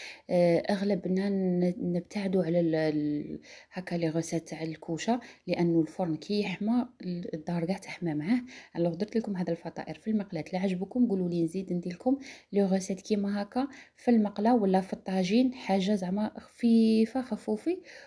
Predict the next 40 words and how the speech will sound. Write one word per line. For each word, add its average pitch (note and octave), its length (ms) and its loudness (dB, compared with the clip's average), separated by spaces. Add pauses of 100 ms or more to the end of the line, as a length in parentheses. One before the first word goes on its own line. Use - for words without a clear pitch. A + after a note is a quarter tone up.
(280)
وتاع C#4 340 6
صيف. - 360 -4 (360)
المهم C4+ 360 8
حبيبات A3 400 0
قلبي، F#3+ 420 -4 (380)
آه، F3+ 580 4
هذا G#3 220 4
كان F#3+ 220 2
الفيديو F3 280 0
تاعنا E3 280 0
تاع D#3+ 160 -2
نهار D3+ 200 -4
اليوم. D3+ 180 0
إن F3+ 60 2
شاء E3+ 180 -4
الله E3 120 -4
يا E3 100 0
ربي D#3+ 180 -4
يكون D#3+ 240 -4
عجبكم. D#3 380 -2
ما G3+ 60 0
تنساوش G3 380 -4
ديروا E3 280 -4
لي D#3+ 140 0
ديك E3 200 -6
الجمجومة D3+ 560 0
الشابة D#3+ 840 0
الحلوة D#3 400 -6
تاعكم، - 680 0 (220)
<laughs> - 300 -10
آه، F#3+ 120 6
وتخلوا F#3 480 6
لي E3+ 140 6
آراءكم D#3+ 560 -2 (140)
في - 80 -14
التعليقات، D#3+ 800 -4
والجيم E3+ 480 2
الجيم D#3 240 2
ما D#3 100 4
تنسوهاش. D#3 840 0